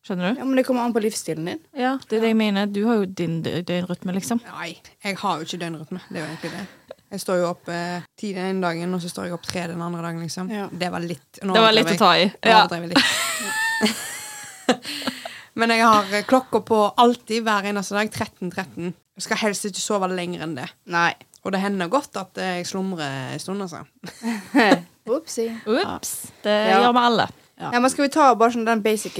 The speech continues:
Speaker 2: hvordan det går? Skal vi starte med det i dag, Lene Marita?
Speaker 1: Nei, det kunne gått bedre, som vanlig. Sånn egentlig, i stedet for å si hvordan det går, så tenkte jeg egentlig jeg heller skulle lese noe opp til dere.
Speaker 2: Å?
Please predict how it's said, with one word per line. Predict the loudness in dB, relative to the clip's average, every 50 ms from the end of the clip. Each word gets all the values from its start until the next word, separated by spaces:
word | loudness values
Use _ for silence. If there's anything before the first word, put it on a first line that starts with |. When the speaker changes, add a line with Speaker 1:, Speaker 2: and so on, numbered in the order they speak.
| -6 -2
Speaker 2:
hvordan | 0 0 0 0 -2
det | -2 -2 0
går? | 4 4 4 4 2 -4
Skal | -8 -4 -4
vi | -2
starte | 2 2 2 2 2 -2 -4
med | 0 2
det | 2 2 2
i | 2
dag, | 0 -2 -2 -4
Lene | -6 -6 -6 -4
Marita? | -6 -6 -2 0 0 0 -2 -4 _ _ _ -20 -20 -20 -20 -20 -20 _ _ _ -10 -8
Speaker 1:
Nei, | -4 0 2 2
det | 2 4
kunne | 4 4 4 4
gått | 4 4
bedre, | 4 6 6 6 8 8 8 8 6 6
som | 4 0 2 4
vanlig. | 4 4 6 6 4 6 4 2 0 _ -8
Sånn | -4 -4 0
egentlig, | 2 4 4 4 2 0 -2 0 2 4 4 4 2 0 -6 _ _ _ _ _ -8
i | -8
stedet | 0 2 4 4 4 4 2 -2
for | -2 -2 -2 2
å | 2 4 4 6 6 4 4 2 -2 _ _ _ _ _
si | -8 -4 0 2 2 2
hvordan | 0 -2 -8 -6
det | -4 0
går, | 0 0 0 0
så | 0
tenkte | -2 -2 -2 0 -2
jeg | -2 -2
egentlig | -2 0 0 0 0 0
jeg | 0 0
heller | 0 0 0 -2 -2
skulle | -4 -6 -6 -8 -6 -4 -4 -4 -4 -4 -4
lese | -2 -2 -2 -2 -4 -6 -6 -6
noe | -6 -8
opp | -10 _ _ -18
til | -14 -12 -12 -12
dere. | _ -4 -4 -4 -4 -6 _ _ _ -6
Speaker 2:
Å? | -2 0 2 2 0